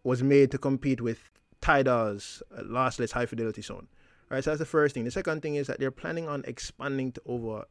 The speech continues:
eighty markets across Africa, Asia, the Caribbean, Latin America. They have a new discovery tool called, or they have a new audience tool called Discovery Mode that lets artists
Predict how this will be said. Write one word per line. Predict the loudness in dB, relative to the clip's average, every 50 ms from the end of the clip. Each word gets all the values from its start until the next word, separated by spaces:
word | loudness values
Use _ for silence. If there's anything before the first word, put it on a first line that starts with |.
| _ _ -8
eighty | -6 -6 -6 -4 -6 -6
markets | -6 -6 -6 -6 -8 -6 -6 -8 -8 -8 -14 -16 -16 _ _ _ _ _ _ _ -14
across | -12 -4 0 0 0 0 0
Africa, | -6 -6 -6 -4 -2 0 -2 -2 -2 -2
Asia, | 0 2 2 4 4 2 0 -2 -2 -6
the | -10
Caribbean, | -4 0 2 2 2 2 0 -2 -2 -4 -6 -6 -6
Latin | -6 -4 -4 -4 -4
America. | -4 -6 -8 -8 -10 -12 -14 -16 -16 _ _ _ _
They | -10 -8 -4
have | -2 0 2 2 2 2 2 0
a | 0 0
new | 2 4 4 4 2
discovery | 2 2 2 2 2 2 0
tool | 0 0 2 4 4 4 4 2 -4 -8
called, | -4 -2 0 2 2 0 0 0
or | 0 2
they | 2
have | 4 2
a |
new | 2 0 0 2
audience | 2 2 2 2 0 -2 -2
tool | -2 -2 -2 -2
called | -2 -4 -4
Discovery | -4 -4 -4 -4 -2 -2 -2 -2
Mode | -2 -2 -2 -2 -4 -6
that | -6 -4
lets | -4 -4 -6 -6
artists | -8 -8 -8 -8 -8 -10 -10 -10 -12 -14